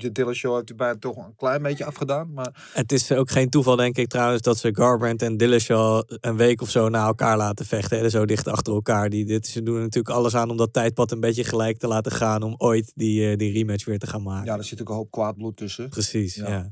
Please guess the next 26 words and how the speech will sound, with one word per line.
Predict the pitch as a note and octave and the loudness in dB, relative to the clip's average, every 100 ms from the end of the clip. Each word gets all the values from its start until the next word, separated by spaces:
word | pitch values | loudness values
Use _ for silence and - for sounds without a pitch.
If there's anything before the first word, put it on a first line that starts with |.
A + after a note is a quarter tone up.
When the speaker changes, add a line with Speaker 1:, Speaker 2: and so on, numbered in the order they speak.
| - | -12
Speaker 2:
ja. | G#2+ | -8
Speaker 1:
Ja. | G#2+ A2 _ _ _ _ _ _ _ _ - - | -8 -10 _ _ _ _ _ _ _ _ -20 -12
Speaker 2:
Goed. | G2+ | -12
Speaker 1:
Oké. | F#2 _ _ _ _ _ - A2+ | -12 _ _ _ _ _ -8 -2
Speaker 2:
Interessant. | C3 D3 G#2 F#2 - _ | -2 -2 -2 -4 -8 _
Speaker 1:
Ja, | - D#3+ D3+ - - | 2 2 2 -2 2
ja, | D3+ B2+ | 2 2
heel | - F3 G3+ | 2 6 6
interessant. | E3 - D3 E3 | 4 4 2 2
En | C3+ C#3+ C3+ | -4 -4 0
wat | C#3+ D3 | 0 2
hebben | D3 C#3 C3 | -2 0 -2
we, | C#3 | 0
jij, | C#3 C3+ | 0 2
jij | D3+ D#3 | 2 2
zei | E3+ E3 | 4 4
al | |
dat | D#3 D3 | 4 4
je | |
heel | D3 E3 | 6 4
veel | D#3 C#3+ C3 | 6 6 6
op | B2+ C#3 | 4 4
je | |
lijstje | B2+ C3 C3 | 4 4 4
had | A#2 | 0
staan. | - C3 | 2 0